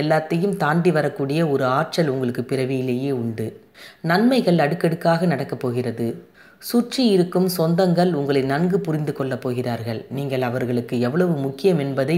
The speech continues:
நீங்கள் உணர்த்த வேண்டிய ஒரு காலகட்டம் கூட இதுதான். உங்கள் பக்கம் உள்ள நியாயங்கள் ஜெயிக்கும். உங்கள் பிள்ளைகள் உங்களுக்கு மட்டற்ற மகிழ்ச்சியை வாரி வழங்கப் போகிறார்கள். நீங்கள் உத்தியோகம் பார்ப்பவராக இருந்தீர்கள் என்றால் புதிய புதிய வேலை வாய்ப்புகள் எல்லாம் உங்களுக்கு வந்து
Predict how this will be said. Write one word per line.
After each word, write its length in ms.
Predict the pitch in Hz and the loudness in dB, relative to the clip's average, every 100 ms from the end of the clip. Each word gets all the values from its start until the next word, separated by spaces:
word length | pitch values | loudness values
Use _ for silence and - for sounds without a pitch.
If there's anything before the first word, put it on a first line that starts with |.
| 139 | 0
நீங்கள் 240 | 131 120 | -2 -2
உணர்த்த 260 | 135 170 175 147 | -2 -2 -2 -2
வேண்டிய 220 | 135 131 | -2 -2
ஒரு 100 | 120 120 | -2 -2
காலகட்டம் 480 | 127 127 127 120 131 | -2 -2 -4 -6 -4
கூட 180 | 147 151 | -2 -2
இதுதான். 400 | 117 113 113 - - - - - | -4 -6 -8 -8 -16 -20 -18 -2
உங்கள் 300 | 220 214 214 | 2 4 4
பக்கம் 280 | 196 233 220 | 2 2 2
உள்ள 200 | 190 175 175 | 4 6 6
நியாயங்கள் 840 | 147 143 147 185 202 165 143 165 127 | 4 2 2 2 2 2 2 0 2
ஜெயிக்கும். 420 | 127 120 - 110 - - _ _ - 220 | 0 0 -4 -6 -8 -20 _ _ -6 2
உங்கள் 200 | 214 202 208 | 4 4 4
பிள்ளைகள் 460 | 214 233 226 208 185 | 4 4 6 4 4
உங்களுக்கு 340 | 160 143 156 147 | 2 0 0 -2
மட்டற்ற 420 | 143 175 - 185 156 | 0 -2 0 0 0
மகிழ்ச்சியை 440 | 139 147 - 151 160 | -2 -4 -4 -2 0
வாரி 300 | 135 131 143 131 | 0 0 0 -2
வழங்கப் 300 | 123 123 123 | -2 -4 -4
போகிறார்கள். 560 | 117 120 113 110 110 - - _ _ | -4 -4 -6 -6 -8 -8 -14 _ _
நீங்கள் 280 | 214 233 202 196 | 2 4 4 2
உத்தியோகம் 420 | 196 269 240 180 | 4 4 4 4
பார்ப்பவராக 540 | 180 175 180 175 165 175 165 | 2 4 4 4 4 2 2
இருந்தீர்கள் 460 | 175 180 180 165 165 | 4 4 4 4 2
என்றால் 420 | 180 202 165 202 - - _ - | 2 2 2 2 -2 -14 _ -4
புதிய 340 | 233 240 247 - | 0 4 4 2
புதிய 240 | 190 180 160 | 2 4 4
வேலை 220 | 180 214 196 | 4 6 4
வாய்ப்புகள் 500 | 160 160 160 143 143 | 4 2 0 0 0
எல்லாம் 260 | 147 180 160 | 2 2 2
உங்களுக்கு 300 | 135 131 127 | 0 -2 -4
வந்து 180 | 123 127 | -4 -4